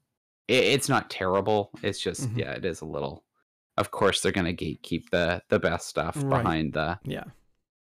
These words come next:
Speaker 1: high paywall.
Speaker 2: Right.
Speaker 1: Yeah.
Speaker 2: So, yeah, I mean, you know, it's, it's interesting, you know, it's interesting news. Uh, yeah, like I said, I, I really wanna see what that catalog is gonna look like.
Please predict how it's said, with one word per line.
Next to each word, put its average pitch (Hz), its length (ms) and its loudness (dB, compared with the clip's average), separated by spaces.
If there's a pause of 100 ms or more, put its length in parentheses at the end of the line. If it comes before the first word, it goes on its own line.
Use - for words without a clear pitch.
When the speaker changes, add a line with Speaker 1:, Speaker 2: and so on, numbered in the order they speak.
(200)
Speaker 1:
high 90 400 -2
paywall. 80 480 -2 (320)
Speaker 2:
Right. 123 300 -6 (1900)
Speaker 1:
Yeah. - 180 -2
Speaker 2:
So, 196 100 0
yeah, 202 380 2
I 147 100 2
mean, 151 400 4 (200)
you 147 140 0
know, 143 140 4
it's, 143 160 0
it's 147 240 -2
interesting, 147 840 -2
you 135 140 0
know, 131 140 2
it's 127 120 -4
interesting 143 480 -2
news. 135 440 0
Uh, 123 380 0 (920)
yeah, 110 240 -6
like 139 160 -2
I 143 60 -2
said, 135 180 0
I, 131 100 4
I 131 120 0
really 139 300 2
wanna 135 180 2
see 139 160 -2
what 127 100 0
that 131 160 -2
catalog 131 480 0
is 127 100 -2
gonna 131 240 -2
look 131 220 -4
like. 135 320 0